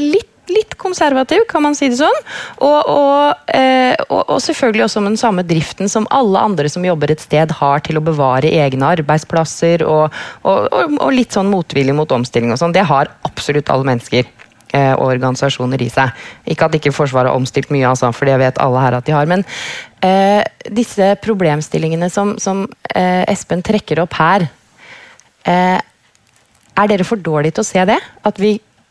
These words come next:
for det er jo, altså, at vi kanskje trenger å gjøre helt nye ting, i stedet for å bare fortsette med det som vi har gjort?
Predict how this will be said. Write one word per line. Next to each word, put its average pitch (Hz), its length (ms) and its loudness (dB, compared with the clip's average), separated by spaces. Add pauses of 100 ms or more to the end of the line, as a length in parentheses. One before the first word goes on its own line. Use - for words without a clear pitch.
(160)
for 220 160 0
det 220 60 4
er 202 120 4
jo, 208 140 0
altså, 190 240 -2
at - 80 -12
vi 214 80 0
kanskje 196 320 -2
trenger 165 320 -2
å 190 60 0
gjøre 175 240 0
helt 165 340 -2
nye 175 400 -4
ting, 269 160 0 (240)
i 208 60 -4
stedet 160 340 -2
for 180 140 -4
å - 40 -4
bare 160 220 0
fortsette - 480 -8
med 170 160 0
det 151 140 2 (420)
som 165 240 -6
vi 160 80 0
har 160 160 -2
gjort? - 260 -8